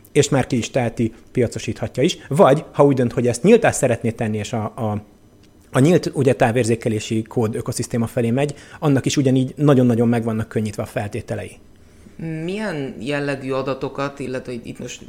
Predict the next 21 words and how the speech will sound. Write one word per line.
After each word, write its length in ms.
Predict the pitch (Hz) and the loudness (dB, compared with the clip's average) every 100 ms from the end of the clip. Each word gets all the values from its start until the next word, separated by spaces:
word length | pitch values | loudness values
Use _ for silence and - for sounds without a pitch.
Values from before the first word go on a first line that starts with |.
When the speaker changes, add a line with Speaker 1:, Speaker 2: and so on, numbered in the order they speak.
| - | -12
Speaker 2:
picit, 320 | 143 - 127 - | -10 -8 -10 -8
picit 280 | 143 139 135 | -6 -6 -6
arra 360 | 131 127 120 76 120 | -8 -8 -12 -14 -14
utalnék, 640 | 123 117 143 143 131 127 127 | -12 -8 -8 -8 -8 -8 -8
amit 220 | 123 123 | -10 -10
az 120 | 123 | -8
előbb 260 | 135 117 110 | -6 -6 -8
mondtál, 420 | 107 113 127 135 | -10 -8 -8 -8
vagy 180 | - 110 | -8 -8
így 200 | 113 107 117 - | -6 -6 -8 -6
rejtve 400 | 139 139 143 135 | -2 -2 -2 -6
volt 280 | 131 127 127 | -4 -4 -4
a 40 | |
mondandódban, 760 | 131 135 135 139 139 139 147 | -4 -2 -2 -2 -2 -2 -2
milyen 300 | 156 185 185 | -2 -4 -6
jellegű 440 | 147 151 147 127 123 | -6 -6 -6 -8 -8
adatig, 680 | 135 135 127 - 143 151 | -8 -6 -8 -6 -6 -6
meg 200 | 139 131 | -8 -8
milyen 200 | 143 165 | -8 -8
jellegű 320 | 151 147 139 143 | -6 -8 -8 -10
felhasználásig 1400 | - 160 156 147 139 147 127 123 123 123 - 156 - | -8 -8 -8 -8 -8 -8 -10 -10 -12 -10 -8 -8 -8